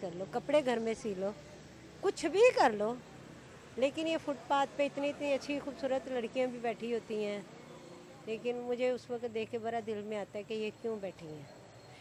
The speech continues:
ये उन लोगों का भी हक मारती हैं जिनको ज़रूरत है। जैसे कि मैंने जब भी किसी की हेल्प की है ना, जितनी भी हूँ, मेरी औकात इतनी नहीं है,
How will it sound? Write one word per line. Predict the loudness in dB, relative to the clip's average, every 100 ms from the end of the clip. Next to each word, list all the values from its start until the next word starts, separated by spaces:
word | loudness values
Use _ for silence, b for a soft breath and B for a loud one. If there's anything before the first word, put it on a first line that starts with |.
| b b
ये | 0 2
उन | 4 4
लोगों | 8 10 10 8
का | 6
भी | 6 6
हक | 6 4
मारती | 2 2 2 0 0 2
हैं | 2 0 -4 -12 -20 -20 -20 -20 -20 -16 0
जिनको | 2 4 2 -2 0 0 2
ज़रूरत | 2 4 4 4 2
है। | 4 4 2 -4 4
जैसे | 6 6 4
कि | 4 4 2 -4 -14 -18 -4
मैंने | 4 6 6 6
जब | 6 6
भी | 4
किसी | 4 0
की | 2
हेल्प | 6 6 4 0
की | 2 4
है | 4
ना, | 2
जितनी | 0 0 0
भी | 2 4
हूँ, | 4
मेरी | 4 2
औकात | 2 2 2
इतनी | -2 -4 -2
नहीं | 0 0
है, | 0